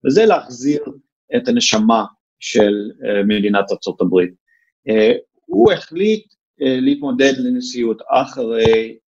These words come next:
אה, מה שנקרא, מה שקרה בשרלוטסוויל, אה, כשצעדו ברחובות של עיר אמריקאית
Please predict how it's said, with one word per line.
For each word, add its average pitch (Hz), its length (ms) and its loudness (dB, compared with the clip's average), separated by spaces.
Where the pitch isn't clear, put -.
אה, 104 300 -10
מה 104 100 -12
שנקרא, 110 440 0
מה 127 140 0
שקרה 110 760 0
בשרלוטסוויל, 101 760 -4
אה, 104 180 4
כשצעדו 139 840 2
ברחובות 120 680 -2
של - 300 -6
עיר 147 280 4
אמריקאית 117 680 0